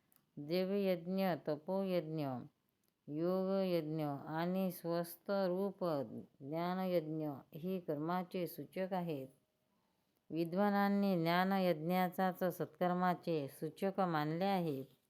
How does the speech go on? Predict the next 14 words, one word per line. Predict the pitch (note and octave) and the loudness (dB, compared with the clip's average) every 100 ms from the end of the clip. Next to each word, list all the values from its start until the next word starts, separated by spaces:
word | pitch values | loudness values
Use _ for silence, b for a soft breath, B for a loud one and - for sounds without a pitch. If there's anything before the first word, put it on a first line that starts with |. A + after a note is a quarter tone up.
| _ _ _ _ _ _ _ - - | _ _ _ _ _ _ _ -16 -10
शुकाची, | D3+ F#3+ F#3 F3+ G3+ F3+ A#2+ F2+ - - _ _ _ _ b b b b | -2 2 2 0 -2 -2 -2 -6 -16 -20 _ _ _ _ b b b b
महामुनींनी | F3 E3+ F#3 G3 F#3+ F3 F#3 G3+ G#3 G3+ F#3+ D#3+ | -2 2 4 4 4 4 2 2 2 2 2 2
ज्यांचे | E3+ F3 F3 F#3 | 2 2 0 0
गायन | E3+ E3 D#3+ G3 G3+ | 2 4 4 2 0
केले | - F#3+ F#3+ | 0 4 6
आहे, | F#3+ F#3 E3 C#3 - b b b - | 8 6 4 0 -6 b b b 0
ते | F3+ E3+ | 2 2
श्रीमद | - F#3 F#3 F3 | 2 2 4 2
भागवताचे | D#3 D#3 D#3 F#3+ F#3 F#3 E3 F3+ D#3 C#3 - | 0 -2 2 2 4 2 2 0 0 -2 2
पारायणाचे | D#3+ E3 F3 F3 F3+ E3+ - F3 C#3+ - b b b - | 4 6 4 4 2 0 0 -2 -2 -8 b b b 0
हेच | F3+ F#3+ G3 | 2 4 4
ते | F#3 F#3+ F3 | 2 2 2
सत्कर्म | F3 C#3 - F#3 F#3 F#3+ | 2 -2 2 2 4 2
होय, | F#3+ F3 D3 | 2 2 -2